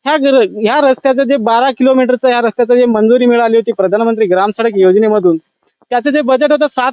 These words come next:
कोटी तीस लाख रुपये आणि ह्या, या, अ, रस्त्याचं जे काम करणारा कंत्राटदार जो आहे तो सिद्दीकी,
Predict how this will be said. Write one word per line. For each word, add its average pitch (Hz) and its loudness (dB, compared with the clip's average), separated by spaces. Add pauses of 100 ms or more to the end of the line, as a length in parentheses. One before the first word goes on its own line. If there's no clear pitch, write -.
कोटी 277 -2
तीस 254 -2
लाख 269 0
रुपये 226 0 (440)
आणि 240 0
ह्या, 240 -2 (160)
या, 233 0
अ, 220 -2
रस्त्याचं 233 0
जे 240 2
काम 220 -2
करणारा 233 0
कंत्राटदार 214 -2
जो 220 2 (140)
आहे 247 -2
तो 247 0
सिद्दीकी, 233 0